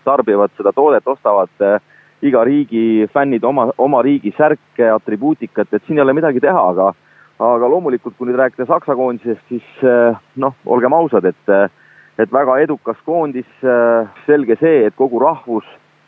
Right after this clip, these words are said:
ootused on alati ju sellisel puhul väga suured ja, ja ma arvan, et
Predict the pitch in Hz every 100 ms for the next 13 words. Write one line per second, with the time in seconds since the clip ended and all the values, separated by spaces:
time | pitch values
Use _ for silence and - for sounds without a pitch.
0 | - 165 165 - 110 107 110 151 131 -
1 | 107 107 107 107 147 139 117 101 113 113
2 | 110 156 113 - 170 175 107 87 98 101
3 | 101 - _ _ - 107 113 127 110 107